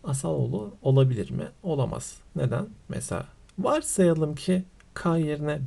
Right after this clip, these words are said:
beş yazsak on bir, K yerine dokuz yazsak doksan dokuz. Asal mı? Değil gibi düşünebiliriz. O yüzden P eksi sekiz sayısı asal değildir. Cevabımız buradan direkt C geliyor ama üçüncü öncülde dinlemek isteyebilirsiniz bence.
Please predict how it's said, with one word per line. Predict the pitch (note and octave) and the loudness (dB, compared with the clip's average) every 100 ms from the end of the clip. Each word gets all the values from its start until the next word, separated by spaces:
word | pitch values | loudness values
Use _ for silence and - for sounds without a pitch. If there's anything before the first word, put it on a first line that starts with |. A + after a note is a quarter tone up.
| - | 0
beş | F#3 F3 - | 2 2 0
yazsak | - - - G3 - - - - | -6 -4 -6 -6 -12 -20 -14 2
on | C3+ A#2+ G#2 | 4 4 2
bir, | - F#3+ - - - | -2 -2 -6 -20 -20
K | - C3 | -2 2
yerine | C3+ C3 B2 | 6 6 4
dokuz | A#2+ C3 C3 | 2 -2 -8
yazsak | C3 C3 F#3 F#3+ - - - - | -8 -6 -6 -8 -12 -20 -16 -6
doksan | C#3 C#3 C#3+ D3 | -4 -2 0 0
dokuz. | G#2+ - - - | -2 -4 -14 -10
Asal | - C#3 G2 F#2+ | -4 -2 0 0
mı? | B2 D3 - - | 2 2 -2 0
Değil | A#2 D#2 - - - | 2 2 -4 -10 -8
gibi | A2 D3 | -2 -2
düşünebiliriz. | - D#3+ C3+ B2+ - - - - | 0 0 0 -2 -8 -12 -20 -8
O | D#3 | -2
yüzden | C3+ C3 B2+ | 0 0 2
P | C3+ | 2
eksi | C3+ C3 C3+ | 2 0 -4
sekiz | - - - C3+ | -4 -4 -6 -10
sayısı | - - A#2 G3+ G3 - - | -6 -6 -4 -6 -8 -14 -4
asal | B2+ - D#3+ F#3+ | -2 0 -2 0
değildir. | G3+ C3+ - C3+ - - - - - - - - - - - - - - - - - - - | 0 -2 -4 -12 -16 -20 -20 -20 -20 -20 -20 -20 -20 -20 -20 -20 -20 -20 -18 -18 -18 -20 -4
Cevabımız | A3+ A3 G3+ G3 F#3 | 2 4 4 4 4
buradan | F#3+ F3 F3 E3 | 2 2 2 2
direkt | G3 G3 - | 0 -2 -2
C | E3 D3+ | -2 0
geliyor | A#2+ D#3 G3 | 0 0 0
ama | D#3 | 0
üçüncü | C3+ D3+ C#3+ | -2 -2 2
öncülde | C#3 C3 C3 | 2 4 2
dinlemek | C3+ C3 B2 | 6 6 4
isteyebilirsiniz | - - C#3 C3 C3 - A2+ A2 | -2 -2 0 2 2 -2 -4 -4
bence. | G#2+ A2+ A#2 | -4 -4 -6